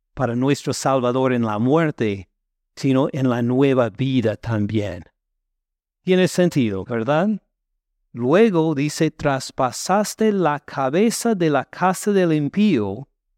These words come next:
descubriendo el cimiento hasta la roca." Volveremos a este medio versículo en un momento. Versículo catorce.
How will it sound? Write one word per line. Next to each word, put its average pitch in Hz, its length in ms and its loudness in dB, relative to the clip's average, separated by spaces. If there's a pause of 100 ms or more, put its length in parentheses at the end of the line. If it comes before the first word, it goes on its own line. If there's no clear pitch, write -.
(520)
descubriendo 147 920 2
el 165 100 2
cimiento 165 600 2
hasta 151 280 0
la 131 260 0
roca." 117 800 -4 (880)
Volveremos 156 800 2
a 143 80 2
este 170 340 0
medio 151 360 2
versículo 170 640 -2
en 143 120 -2
un 147 120 0
momento. 147 580 0 (1300)
Versículo 143 480 0
catorce. 147 800 -2